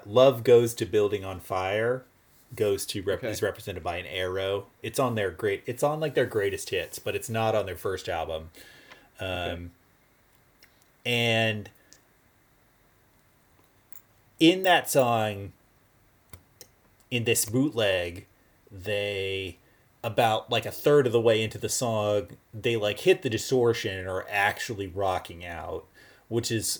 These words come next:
Speaker 1: for
Speaker 2: Oh, wow.
Speaker 1: Talking Heads, uh, you
Speaker 2: Yeah.
Speaker 1: know, amazing. And it just, like, really connected to me to ra-, like, Radiohead. You know, obviously Talking Heads is their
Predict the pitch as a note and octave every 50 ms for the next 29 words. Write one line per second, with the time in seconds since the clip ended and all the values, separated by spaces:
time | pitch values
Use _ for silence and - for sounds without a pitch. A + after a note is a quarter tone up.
0 | - - B2+ A#2+ G3 F#3+ - D3 B2+ A2 A2+ G#2 F#2+ G2+ A2 G2+ F#2 F2+ F2 E2+
1 | E2+ - - - - A2 A2 G2+ F#2+ F#2+ F2+ - C3+ D3+ F#3 F#3+ C#3 F2+ E2+ E2
2 | E2+ E2+ - A2 A2+ A#2 A#2+ A#2 A2+ A2+ G2+ F#2 F#2 E2+ E2+ E2+ E2+ F2+ F2+ -
3 | - - - A2 - - C3 C3 C3 B2+ B2+ B2 A#2+ B2+ - C#3+ C3+ A#2+ C3+ D3
4 | - - D#3 C3+ B2+ B2+ A#2 B2 C3+ D3 D#3+ E3 D#3 C#3+ - - - B2 A2+ A2+
5 | A2+ A2 - - G#2+ - - A#2 G2 G2 F#2 F#2 F2+ - - A#2 G#2+ G#2 G#2 G#2
6 | G2+ G2 F#2+ - G#2 F#2+ F2+ - G2+ G#2 A2 G#2+ G#2+ G2+ G#2 G2+ G2+ F#2+ G2+ G2
7 | F#2+ F#2 F#2 F#2 F#2 F2+ E2+ F2 D#2+ - _ _ _ _ - _ _ _ - F2+
8 | F#2 F2 F2 F2 G2 - - G#2 F#2+ - G#2 F#2+ F#2 F#2 G2+ G2 F2 F#2+ F#2 F2
9 | E2+ E2+ E2 F#2+ F#2 F2 E2+ E2+ E2+